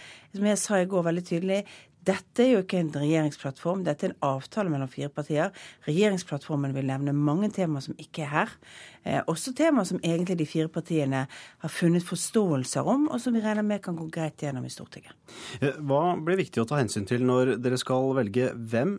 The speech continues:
Speaker 2: som skal ha hvilket departement?
Speaker 1: Jeg mener at det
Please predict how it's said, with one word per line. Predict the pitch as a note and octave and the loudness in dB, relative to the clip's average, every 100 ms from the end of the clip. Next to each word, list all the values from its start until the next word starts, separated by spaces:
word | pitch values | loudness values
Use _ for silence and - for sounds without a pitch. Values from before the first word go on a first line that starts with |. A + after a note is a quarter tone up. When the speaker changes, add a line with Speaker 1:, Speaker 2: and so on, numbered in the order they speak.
| - | -8
Speaker 2:
som | - B2 | -8 -6
skal | - B2+ A#2+ B2+ - | -4 0 0 0 -4
ha | A#2+ B2+ B2+ | -4 -2 -4
hvilket | B2 G2+ - - G#2+ | -4 -6 -6 -8 -8
departement? | A2+ A2 A#2 A2 F2 - _ _ _ _ - - - - - | -6 -8 -4 -4 -4 -10 _ _ _ _ -20 -20 -20 -18 -2
Speaker 1:
Jeg | F#3 | 2
mener | F3 E3 G3 | 4 4 2
at | F#3+ | 0
det | G3 F3+ - | 2 2 2